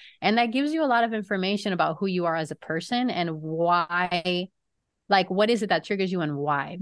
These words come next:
So, like, one of the things that I talk about when I'm, when I started kind of trying to dive deeper into my emotions and what's causing them, it's like, okay, I tend to get upset when,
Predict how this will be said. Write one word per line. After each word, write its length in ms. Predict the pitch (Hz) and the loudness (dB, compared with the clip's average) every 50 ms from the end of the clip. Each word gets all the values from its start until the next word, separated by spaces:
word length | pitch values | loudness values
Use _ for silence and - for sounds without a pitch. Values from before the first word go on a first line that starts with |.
| 180 - | -12 -12
So, 160 | - - 214 | 0 2 4
like, 160 | 208 190 190 | 4 4 2
one 140 | 202 214 226 | 0 0 0
of 60 | 233 | 2
the 80 | 214 202 | 0 0
things 240 | 202 202 202 190 190 | 0 -2 -2 0 0
that 120 | 185 165 | 2 2
I 100 | 175 165 | 2 0
talk 260 | 170 - 175 160 156 | 0 0 -2 0 0
about 440 | - 156 156 156 151 151 156 156 - _ _ _ _ _ _ _ _ _ _ _ _ _ _ _ _ _ _ | 0 0 2 2 2 2 0 -2 -6 _ _ _ _ _ _ _ _ _ _ _ _ _ _ _ _ _ _
when 200 | - 185 180 170 165 | -2 0 2 2 2
I'm, 180 | 160 160 160 160 _ _ _ _ _ - | 0 0 -2 -6 _ _ _ _ _ -4
when 160 | 180 170 160 | -2 0 0
I 60 | 160 | 0
started 340 | 160 - 190 180 175 170 - | 2 2 0 0 0 -2 0
kind 180 | - 175 165 | 0 0 0
of 100 | 160 160 | 0 -4
trying 260 | - - 185 175 170 160 | -4 -2 0 0 2 0
to 120 | 156 151 | -2 -4
dive 360 | 147 147 165 156 160 156 156 | 0 2 2 2 2 0 -2
deeper 280 | 156 170 165 165 165 160 | -2 -4 -4 -2 -2 -4
into 220 | 156 151 - 170 | -4 -2 -4 -4
my 120 | 160 156 147 | -2 -2 -2
emotions 600 | 151 151 151 156 160 160 - 156 151 151 147 151 | -2 -2 -4 -4 -4 -4 -4 -4 -4 -2 -2 -2
and 140 | 151 147 147 | -4 -4 -4
what's 160 | 151 143 - | -6 -8 -6
causing 420 | - - 160 190 214 196 180 156 | -2 0 2 2 2 0 0 -2
them, 240 | 151 156 156 151 160 - _ - - - - _ - | -2 -4 -6 -6 -8 -12 _ -20 -20 -20 -20 _ -4
it's 140 | 180 170 - | -2 0 2
like, 140 | 180 160 | 0 2
okay, 380 | 170 170 - - 202 185 180 - - | 0 0 2 4 4 4 2 0 -2
I 200 | 165 175 185 208 | -2 0 0 -2
tend 300 | 202 - 247 240 240 - | -2 -2 -2 -2 -2 -2
to 100 | - 196 | -2 -2
get 180 | 180 180 175 170 | 0 2 2 2
upset 680 | 160 156 - - - - - 147 151 170 208 233 220 - _ _ _ _ _ _ _ _ _ _ | 0 -4 -6 -14 -6 -4 -2 0 2 2 0 0 -2 -6 _ _ _ _ _ _ _ _ _ _
when, 800 | 180 165 170 185 185 180 175 170 165 165 165 165 160 165 165 | -6 0 2 4 4 4 4 2 0 0 -2 -2 -4 -4 -6